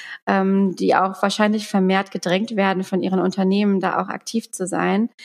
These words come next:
ähm, neben dem Networking, neben dem Networking-Gedanken, den man ja sonst auf LinkedIn eher im Vordergrund hatte. Also das kann ich mir super vorstellen, aber auch gleichzeitig eben so dieser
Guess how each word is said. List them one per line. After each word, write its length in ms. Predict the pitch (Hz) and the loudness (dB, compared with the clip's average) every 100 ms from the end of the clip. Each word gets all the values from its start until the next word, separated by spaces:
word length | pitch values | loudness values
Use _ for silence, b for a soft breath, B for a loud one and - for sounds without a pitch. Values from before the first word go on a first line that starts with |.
| B B B | B B B
ähm, 280 | - 196 196 | 2 4 4
neben 300 | 196 214 208 | 4 2 2
dem 160 | 185 180 | 2 2
Networking, 560 | 175 160 175 180 - - - - | 0 0 -2 -2 -4 -10 -16 -12
neben 340 | - 185 208 208 | 0 2 4 2
dem 240 | 190 180 175 | 2 0 2
Networking-Gedanken, 1500 | 190 202 - - 175 175 - 185 180 170 170 170 175 185 | 0 -2 -8 0 0 0 -2 0 2 2 0 0 -2 -2
den 100 | 175 | 0
man 140 | 175 175 | 2 2
ja 100 | 175 | 0
sonst 340 | 185 196 - | 0 -2 -4
auf 220 | - 175 | -10 -6
LinkedIn 440 | 175 196 175 175 175 | 0 0 0 -2 0
eher 420 | 175 175 175 175 B B B B B - | 0 0 0 -4 B B B B B -4
im 80 | 202 | -2
Vordergrund 640 | - 233 233 - 180 180 | 0 0 0 -2 -2 0
hatte. 220 | 185 185 | -2 0
Also 120 | 185 185 | -2 0
das 200 | 226 - | 0 0
kann 160 | 269 | 0
ich 40 | 247 | 2
mir 120 | 247 | 0
super 260 | 226 220 | 0 -2
vorstellen, 400 | 214 214 214 - | 0 0 0 -2
aber 300 | 190 185 196 | -2 0 0
auch 60 | 190 | 0
gleichzeitig 560 | - 202 202 208 196 - | 0 0 0 -2 -2 0
eben 240 | 202 196 | 2 2
so 100 | 185 | 2
dieser 380 | 190 190 190 190 | 0 2 2 0